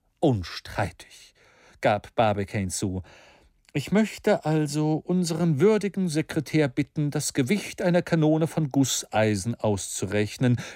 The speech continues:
die neunhundert Fuß lang ist, einen inneren Durchmesser von neun Fuß und sechs Fuß dicke Wände hat." "Und was wird sie kosten, das Pfund zu zwei Cent?"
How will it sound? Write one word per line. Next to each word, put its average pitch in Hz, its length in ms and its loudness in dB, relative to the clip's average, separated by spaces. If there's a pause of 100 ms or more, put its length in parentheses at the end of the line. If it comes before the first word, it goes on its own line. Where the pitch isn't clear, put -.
die 156 160 6
neunhundert 196 680 2
Fuß 123 360 -2
lang 160 320 2
ist, - 520 -6 (340)
einen 160 320 2
inneren 202 420 2
Durchmesser 165 560 2
von 156 220 2
neun 151 260 4
Fuß 233 640 0
und - 320 -2
sechs 160 400 -2
Fuß 139 460 -2
dicke 120 320 -2
Wände 95 320 0
hat." 92 240 -14 (400)
"Und - 400 2 (140)
was 143 120 -2
wird 190 160 2
sie 180 120 -2
kosten, 320 600 0
das 202 220 2
Pfund 262 320 2
zu - 240 -2
zwei 202 320 4
Cent?" 330 440 0